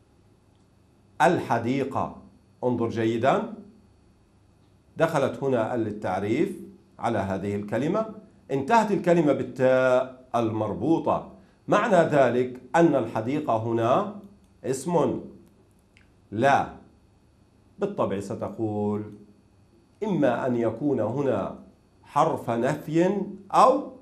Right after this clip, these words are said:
حرف نهي. اكتب، أطلب منك الآن أن تقوم بفعل الكتابة، معنى ذلك أنه فعل. ثم حرف عطف.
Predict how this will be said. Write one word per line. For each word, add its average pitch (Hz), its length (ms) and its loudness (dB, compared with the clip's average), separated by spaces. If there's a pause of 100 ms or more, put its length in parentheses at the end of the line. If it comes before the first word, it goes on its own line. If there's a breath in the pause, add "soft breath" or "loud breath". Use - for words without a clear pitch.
(200)
حرف - 420 -2
نهي. 80 440 -8 (720)
اكتب، 202 760 2 (580)
أطلب 117 440 -2
منك 107 360 -4
الآن 107 760 -2 (100)
أن 113 260 -2
تقوم 107 580 -4
بفعل 98 480 -8
الكتابة، 127 800 -2 (240)
معنى 151 300 0
ذلك 123 640 0 (140)
أنه 113 560 -2
فعل. 165 440 -6 (2500)
ثم 196 380 4 (920)
حرف 104 440 -6
عطف. 95 520 -10